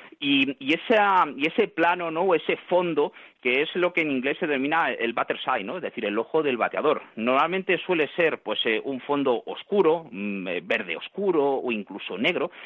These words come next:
y, y es algo que, en, como tal, por reglamentación, al menos yo no lo he localizado, pero sí que está estandarizado, es decir, ya está aceptado en este deporte, pues precisamente desde, desde el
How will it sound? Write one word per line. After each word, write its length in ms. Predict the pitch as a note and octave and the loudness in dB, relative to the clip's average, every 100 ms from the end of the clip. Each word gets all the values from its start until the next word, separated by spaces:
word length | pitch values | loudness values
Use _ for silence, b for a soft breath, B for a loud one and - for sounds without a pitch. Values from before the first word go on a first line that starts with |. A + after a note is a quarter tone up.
| B B B | B B B
y, 640 | C#3+ C#3 C#3 C3+ C3 C3 C#3+ | 2 4 4 4 2 0 0
y 60 | |
es 100 | E3+ | 0
algo 280 | G#3 A#3 A#3+ | 0 2 0
que, 260 | G#3 D#3 - - | 2 -2 -2 -12
en, 200 | C#3 C#3+ | -12 -2
como 220 | E3 D3+ | -2 0
tal, 180 | F3 G#3+ | 0 2
por 160 | A#3+ | 0
reglamentación, 720 | A3+ G3 D#3+ D3 D#3+ - F#3+ G3+ | 2 0 -2 -2 -4 0 -2 0
al 100 | G#2 | -4
menos 240 | D#3 G3 A#2+ | -2 -2 0
yo 160 | D#3 | 0
no 160 | G#3+ G3+ | 4 4
lo 80 | F3+ | 4
he 60 | |
localizado, 580 | D3+ C3+ A#2+ A#2 C3+ F3 B B | 4 2 0 0 -2 -4 B B
pero 140 | B2 A#2 | -4 -2
sí 120 | D#3+ | -2
que 120 | F3+ | -2
está 260 | F3 F3+ F3 | 0 0 0
estandarizado, 800 | D3+ - C3+ B2 G#2 - F#3 E3 | -2 -2 0 0 0 0 0 0
es 60 | |
decir, 240 | A2+ A2 A2+ | -4 -4 -2
ya 80 | A#2+ | -2
está 160 | - | 0
aceptado 500 | C3+ - - C3+ B2+ | -2 -2 -2 0 2
en 80 | A#2 | 0
este 220 | A#2 B2+ | -2 -2
deporte, 500 | A#2+ A2+ B2 - D3 B B B | 0 0 0 0 -2 B B B
pues 140 | A2 | -4
precisamente 580 | A2 C3+ D3+ D3 D3 F3 | -4 -4 -2 -2 0 2
desde, 480 | D#3+ C#3 B2 A2 - b | 2 2 2 2 0 b
desde 240 | A2 G#2+ | -6 -2
el 100 | A2 | -2